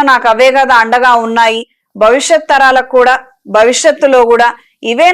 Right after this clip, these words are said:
నాకు అండగా నిలుస్తాయి. కాబట్టి కష్టమో నష్టమో ఒక పూట పస్తులు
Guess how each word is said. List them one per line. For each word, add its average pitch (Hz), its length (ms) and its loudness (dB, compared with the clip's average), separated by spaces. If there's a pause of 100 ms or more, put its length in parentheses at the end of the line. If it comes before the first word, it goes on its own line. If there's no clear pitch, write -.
నాకు 277 220 0
అండగా 262 300 0 (100)
నిలుస్తాయి. 240 600 -2 (400)
కాబట్టి 240 340 0 (100)
కష్టమో 294 440 0 (140)
నష్టమో 247 440 -2 (460)
ఒక 226 120 -2 (100)
పూట 311 200 -2 (120)
పస్తులు 285 340 -2